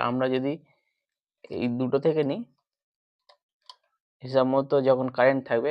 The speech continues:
এখন সুইচ দিলে আলো জ্বলার কথা, কিন্তু আলো জ্বলে না। তাই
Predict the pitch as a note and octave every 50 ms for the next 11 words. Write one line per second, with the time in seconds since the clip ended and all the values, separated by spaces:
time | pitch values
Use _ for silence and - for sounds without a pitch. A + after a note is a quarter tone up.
0 | D3+ C3 C#3 - A#2 - - - C3+ B2+ B2 A#2 A#2 B2 B2+ - - B2+ A#2+ A2+
1 | A2+ A2 G#2+ G#2 G#2+ G#2+ A2 - - - - - - _ _ _ _ - - B2+
2 | B2 C3 A#2+ A2 G#2+ G#2+ G#2 G#2 G#2 - A2 A2 - - - - - - _ _
3 | _ _ _ _ _ _ _ _ _ _ _ _ _ - - - _ _ _ _
4 | - - A#2